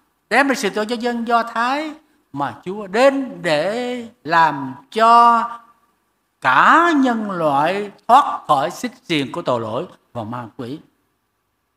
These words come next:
Bao nhiêu người biết, thậm chí cả môn đồ của Chúa khi Chúa Giêsu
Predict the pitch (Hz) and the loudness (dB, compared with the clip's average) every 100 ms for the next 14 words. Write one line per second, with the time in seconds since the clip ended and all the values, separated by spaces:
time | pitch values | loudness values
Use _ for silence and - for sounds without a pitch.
0 | _ _ _ _ - 165 175 165 139 135 | _ _ _ _ -8 -6 -4 -4 -4 -4
1 | 196 202 _ _ _ _ _ _ _ _ | -6 -6 _ _ _ _ _ _ _ _
2 | _ _ _ _ - 190 214 277 233 294 | _ _ _ _ -4 -2 0 0 2 4
3 | 277 254 208 180 156 185 196 277 311 302 | 4 6 6 6 2 -2 -2 -2 -2 -2
4 | 240 240 233 226 208 _ _ _ _ _ | -4 -4 -4 -6 -10 _ _ _ _ _
5 | _ _ _ 202 208 - 175 | _ _ _ -6 -6 -4 -6